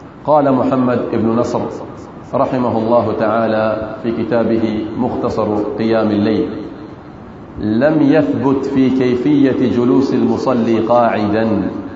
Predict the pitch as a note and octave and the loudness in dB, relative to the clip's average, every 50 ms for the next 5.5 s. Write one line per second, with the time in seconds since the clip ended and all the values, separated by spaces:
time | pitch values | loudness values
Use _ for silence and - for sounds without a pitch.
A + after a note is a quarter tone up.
0 | - - - - - - - A2 B2+ C3+ B2+ A#2+ A#2 A2+ A2 G#2 A#2 B2 B2 A#2+ | -14 -16 -16 -16 -12 -6 -2 0 2 2 2 2 2 2 2 0 0 0 0 0
1 | A2+ A2+ A#2 A2+ G#2+ G#2+ G#2 G2+ G2+ A2+ A#2 A2+ G#2 G#2+ G#2+ G2+ G#2 G2+ A2 G#2+ | 0 0 0 -2 0 0 0 0 2 2 2 2 2 0 0 0 0 0 0 0
2 | G#2+ G#2 G2+ G2 - - B2+ C3+ C3+ D3+ D#3+ D#3 D#3 C#3 - - A#2 G#2+ G2 G2 | 0 0 0 -2 -2 -2 -2 0 0 2 2 2 2 0 0 0 0 0 2 2
3 | G2 G2 F#2 - - - - - - - - - - - - - - - - - | 0 0 0 -2 -6 -8 -10 -12 -14 -14 -16 -18 -18 -18 -18 -18 -18 -14 -8 -2
4 | G#2+ A2+ A2+ A#2+ B2 B2 A#2+ A#2 - C#3 D3+ D#3 D#3 D3+ C#3+ C3+ - C3+ B2+ - | 0 2 2 2 2 2 0 0 2 2 2 4 4 2 2 2 0 0 -2 -2
5 | C3 B2+ B2 A#2 - C3+ C#3+ C#3 C3+ B2 | 0 -2 -2 -2 -2 -2 0 0 2 2